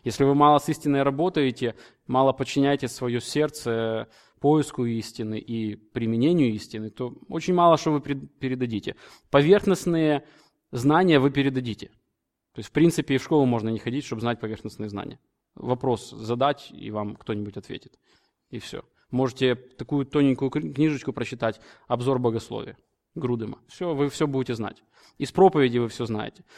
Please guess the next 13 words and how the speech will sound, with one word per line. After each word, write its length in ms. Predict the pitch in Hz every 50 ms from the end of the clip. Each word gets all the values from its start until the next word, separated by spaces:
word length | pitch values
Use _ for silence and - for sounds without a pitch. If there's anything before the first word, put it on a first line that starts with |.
| - - _
Но 340 | - 139 151 151 151 147 143 -
наша 360 | 151 147 170 175 - - 180
жизнь, 480 | 156 147 185 233 269 269 - - 147 -
она 240 | - 131 139 156 170
не 120 | 180 175
такая, 440 | 175 175 - - 185 180 170 131 117
что 340 | - - - 139 123 123 123 - - - - - - - _ _ _ _ _ _ _ _ _ _ _ _ _ _ - _ _
у 140 | - 131 131
на-, 120 | 143 151
у 100 | - 147
нас 320 | 139 151 160 165 - - -
есть, 440 | 151 147 147 135 143 - - - -
э, 720 | 123 123 117 117 117 117 113 113 113 110 113 113 113 110